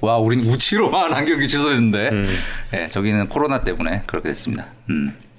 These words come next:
Speaker 1: 두 번째로 중요한 일은 뭐 제가 생각할 때는 한국 야구 간판들의 세대 교체가 아니었나.
Speaker 2: 음.
Speaker 1: 어, 이건 전에도 한번 드렸던 말씀인데, 뭐 작년까지 한국 최고 투수 양현종,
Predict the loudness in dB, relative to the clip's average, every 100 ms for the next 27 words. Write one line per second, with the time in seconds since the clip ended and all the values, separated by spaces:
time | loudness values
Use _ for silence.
0 | -16 -4 0 2 4 2 2 2 2 0
1 | 0 0 0 2 0 2 2 2 2 2
2 | 0 0 2 2 2 2 4 4 2 0
3 | -2 -2 2 2 4 4 2 2 0 0
4 | 2 2 0 0 0 0 0 -2 -2 -2
5 | 0 -2 -2 0 0 0 -2 -2 -2 -6
6 | -14 -18 -20 -20 -18 -2 2 2 2 2
7 | 2 2 2 2 0 -2 -2 -2 0 0
8 | 0 0 0 0 2 2 2 2 2 0
9 | 0 2 2 2 0 0 2 2 0 -2